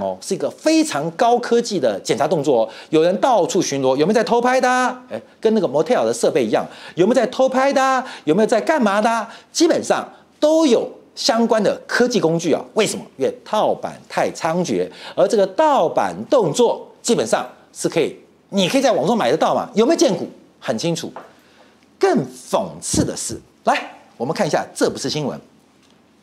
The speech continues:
这不是新闻，就是最近的节目哦。主持人、来宾针对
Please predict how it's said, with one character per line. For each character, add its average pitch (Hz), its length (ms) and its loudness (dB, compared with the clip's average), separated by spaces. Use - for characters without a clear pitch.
这 208 120 -2
不 123 60 -4
是 127 100 -8
新 123 160 -8
闻， 90 140 -6
就 285 120 -2
是 247 80 0
最 285 140 2
近 233 120 0
的 208 60 2
节 165 100 2
目 226 160 4
哦。 196 180 2
主 147 100 -4
持 185 140 0
人、 135 200 2
来 120 160 0
宾 170 220 -2
针 190 160 -2
对 170 280 0